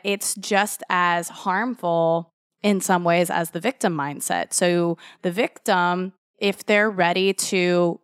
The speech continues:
evolve into a higher version of themselves, they have to take responsibility for their problems. And then the savior must not, not accept the blame for problems that aren't theirs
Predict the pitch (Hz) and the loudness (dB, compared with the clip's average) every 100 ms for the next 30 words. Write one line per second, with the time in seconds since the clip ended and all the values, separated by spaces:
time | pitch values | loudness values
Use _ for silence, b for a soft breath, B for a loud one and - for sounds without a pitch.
0 | _ _ - 190 165 160 170 175 190 190 | _ _ 0 0 2 2 2 2 -2 0
1 | 170 170 175 165 165 165 202 196 202 214 | 0 0 -2 -2 -2 -2 -2 -4 -2 -2
2 | 214 208 202 B B B 196 208 233 262 | 2 2 2 B B B 0 2 2 0
3 | - 196 - 180 - 175 165 175 165 170 | -2 -4 0 -2 2 0 0 -4 -4 -2
4 | 175 170 170 160 156 165 165 170 226 240 | -4 -2 -4 -4 -4 -4 -2 0 0 2
5 | 254 - B B B B 208 202 175 - | 0 -4 B B B B 0 0 0 -2
6 | 233 254 277 208 180 175 175 - - 190 | 0 2 2 0 2 2 0 -4 -4 0
7 | 196 202 220 - - - _ - 190 196 | 4 2 0 -10 -14 -18 _ -8 -4 -4
8 | - - 202 190 185 190 - - 196 175 | -6 -14 -2 0 0 -4 -10 -6 0 -2
9 | - - - 185 180 160 170 165 175 220 | -2 -14 -12 -4 -2 -2 -4 -4 -2 0
10 | 269 302 _ 214 214 233 220 226 240 240 | 0 -2 _ 0 2 4 4 4 2 0
11 | - 170 180 175 - 175 175 208 254 | 0 0 0 -4 -2 -2 0 2 0